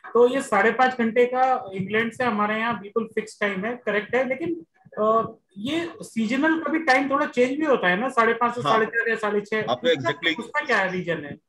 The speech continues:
Speaker 2: हाँ, exactly आपने सही कहा कि बीच में ये, अ, time सर्दियों में आके साढ़े चार घंटे भी हो जाता है। वो अपनी घड़ी का करेक्शन करते हैं basically वो लोग। मनन,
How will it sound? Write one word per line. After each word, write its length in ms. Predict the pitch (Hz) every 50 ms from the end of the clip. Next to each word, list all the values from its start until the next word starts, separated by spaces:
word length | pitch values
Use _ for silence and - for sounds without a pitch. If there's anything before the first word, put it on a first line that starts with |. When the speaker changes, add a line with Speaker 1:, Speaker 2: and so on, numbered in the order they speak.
| _ - -
Speaker 2:
हाँ, 400 | - _ - 127 143 151 131 123
exactly 380 | 123 131 156 156 160 175 185
आपने 220 | 165 151 - 170 -
सही 240 | - 139 143 156
कहा 340 | 151 135 123 127 151 160 - _ _ _ _ _ _ _
कि 60 | 131
बीच 280 | 117 107 131 143 143 151
में 340 | 165 175 175 175 175 165 165
ये, 500 | 156 143 139 143 131 147 156 160 156 151 135 135
अ, 120 | 139 135 135
time 520 | 120 - 135 139 147 151 151 143 131 117
सर्दियों 480 | 113 - - - 131 120 117 139 156 156
में 100 | 147 143
आके 180 | 139 139 151
साढ़े 260 | 143 - 131 123 131 127
चार 200 | 131 131 131 127
घंटे 240 | 123 123 120 127
भी 80 | 127 123
हो 120 | 120 113
जाता 360 | 107 104 101 101 104 98 92 101
है। 100 | 120 - _ _ _ _ _ _ _ _ 113
वो 380 | 113 143 151 147 123 - - _ _ _ _ _ -
अपनी 220 | 117 131 156 165
घड़ी 240 | 135 117 113 135 151
का 100 | 170 165
करेक्शन 420 | 156 143 139 139 - - 165 165
करते 260 | 139 131 120 117 120
हैं 80 | 113 110
basically 480 | 101 107 104 113 107 98 98 95 92 90
वो 80 | 87
लोग। 180 | 85 85 80 - _ _ _ _ _ -
मनन, 460 | 101 135 175 180 180 - - - -